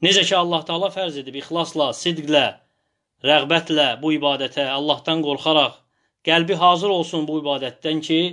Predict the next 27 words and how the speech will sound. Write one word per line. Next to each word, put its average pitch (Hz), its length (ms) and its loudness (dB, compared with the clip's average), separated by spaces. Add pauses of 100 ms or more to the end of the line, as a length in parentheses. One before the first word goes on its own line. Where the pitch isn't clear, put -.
(800)
nicat 156 320 2
tapanlardan 131 560 0
olsun. 120 300 -4
Ona 147 100 0
görə 143 160 0
vəsf 156 300 0
edəndə 143 320 2 (500)
Allah 143 320 0
Taala 147 320 4 (960)
möminləri 156 840 2 (480)
buyurur 151 320 0
ki, 156 180 -4
"Qad 156 160 2
aflahal 143 420 2
mu'minun, 123 540 -6 (560)
ellezina 156 560 4
hum 156 120 2
fi 151 160 -4
salatihim 143 520 -2
khashi'un." 120 560 -4 (400)
Nicata 151 340 2
çatdı 170 340 0
möminlər, 160 500 0
hansılar 156 480 -2
ki, 170 100 -4
öz 156 140 2
namazlarında 143 920 4